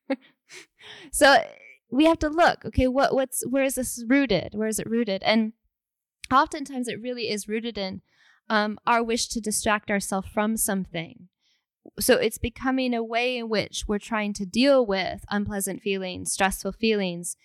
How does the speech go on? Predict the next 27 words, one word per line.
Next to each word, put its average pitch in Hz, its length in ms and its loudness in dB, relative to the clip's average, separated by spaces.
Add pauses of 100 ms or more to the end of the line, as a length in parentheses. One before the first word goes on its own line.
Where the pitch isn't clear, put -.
(140)
difficult - 360 -2
situations, 202 1080 -2 (260)
what 208 180 2
we 190 80 2
see 226 200 0
to 208 80 0
be 202 120 -6
difficult 185 440 -8
people, 196 600 -6 (800)
things 233 220 4
we 226 80 -4
don't 214 280 0
wanna 202 260 -6
do, 233 560 0
things 214 280 -4
we 220 100 -10
don't 214 300 0
like. 202 380 -2 (1200)
So 277 180 4
from 294 180 0
the 285 80 -4
Buddhist 370 320 -2
perspective, 214 540 -6
the 214 160 -6
answer 247 580 -4
to - 180 -12
distraction - 1160 -2